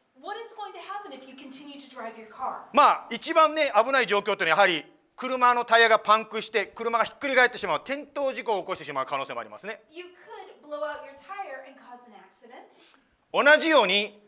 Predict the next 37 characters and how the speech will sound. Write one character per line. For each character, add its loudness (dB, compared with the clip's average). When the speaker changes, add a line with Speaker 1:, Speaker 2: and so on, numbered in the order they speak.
Speaker 2:
私 4
た -2
ち -8
の -6
人 -6
生 0
の 0
中 0
で 2
神 2
様 4
が 4
警 -4
告 -4
サ 2
イ -2
ン -2
を 0
出 6
さ 2
れ 4
る -6
こ -10
と -10
が 2
あ 4
る -4
ん -14
で -18
す -20
ね。 -18
Speaker 1:
But -20
did -20
you -16
know -16
that -20
God -10